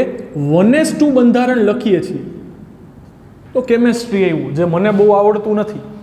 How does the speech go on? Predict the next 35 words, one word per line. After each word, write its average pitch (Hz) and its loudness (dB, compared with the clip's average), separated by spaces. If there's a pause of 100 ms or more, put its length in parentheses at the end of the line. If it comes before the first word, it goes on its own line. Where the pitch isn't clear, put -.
(160)
બરોબર? 233 2
પણ 208 0
અત્યારે 240 2
આપણે 226 0 (440)
ક્વોન્ટમ 269 2 (280)
ફિઝિક્સની 247 2
વાત 202 0
કરીએ 180 2
છીએ, 170 0
ખૂબ 277 2
જ 294 0
સૂક્ષ્મ 269 -2 (1400)
આણ્વિક 277 2
કક્ષાએ, 240 0
એમાં 262 0
ઇલેક્ટ્રોનમાં 302 2
શું 285 0
થાય 262 0
છે 269 0
એની 254 4
વર-, 196 0
વાત 170 0
કરીએ 156 0
છીએ 143 -8
આપણે. 139 -12 (460)
તો 254 4 (140)
આવા 233 2 (120)
અણુઓ 294 2
છે, 180 -4 (480)
બરોબર? 226 2 (100)
આવા 226 2
તત્વો 277 0
છે, 165 -4 (560)
ઈ 277 4
તત્વોમાં 247 0